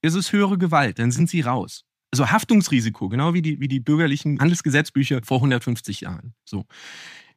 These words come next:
Solange sie diese Regulierung nicht haben,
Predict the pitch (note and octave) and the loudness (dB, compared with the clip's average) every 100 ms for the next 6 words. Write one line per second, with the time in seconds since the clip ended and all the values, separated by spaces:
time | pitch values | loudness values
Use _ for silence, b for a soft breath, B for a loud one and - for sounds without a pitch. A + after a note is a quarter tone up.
0 | - C#3 C3+ D#3+ A#3 C4 F#3 D#3+ G3+ G3+ | 2 6 6 6 4 2 0 0 2 2
1 | F#3 D3+ D3+ C#3 F3+ E3 D3 D#3+ - - | 2 2 2 2 2 4 4 4 0 -4
2 | C3+ C#3+ C#3+ G#2 D3 | 0 2 2 0 -2